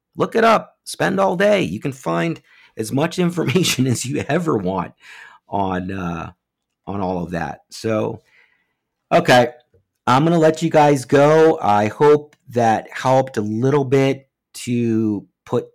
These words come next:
some of the information together. I really do need help from, again, the girls' position now that I don't have Jessica in order to help me,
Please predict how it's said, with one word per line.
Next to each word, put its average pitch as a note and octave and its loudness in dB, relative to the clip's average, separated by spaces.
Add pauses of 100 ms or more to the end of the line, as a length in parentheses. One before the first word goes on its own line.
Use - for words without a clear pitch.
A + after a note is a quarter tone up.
some B2+ -2
of B2 -2
the B2+ -2
information A#2+ -2 (560)
together. B2 0
I G2+ -2
really D3 2
do D3 -2
need C#3+ 0
help C3+ 0 (260)
from, G#2 -2 (160)
again, B2+ 0
the G2 -6
girls' B2+ 0
position A#2+ -2
now G#2+ 0
that G#2 -2
I F#2 -2
don't A2+ -4
have G2 -2
Jessica G#2 -2
in F2+ -8
order G2 -8
to D2 -12
help B2 -2
me, A#2 -4